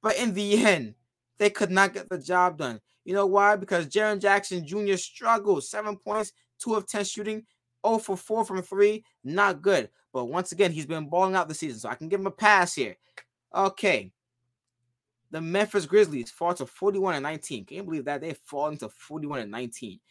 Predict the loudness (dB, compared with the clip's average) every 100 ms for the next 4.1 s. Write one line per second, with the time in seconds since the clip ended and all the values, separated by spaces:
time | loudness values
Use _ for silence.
0 | _ -10 -6 0 8 8 8 -4 -10 -10
1 | -6 -6 -8 -10 -6 2 2 2 -2 -6
2 | -6 -6 -6 -8 -10 _ _ 2 4 6
3 | 4 4 2 2 -2 -6 -6 -4 -4 -4
4 | -12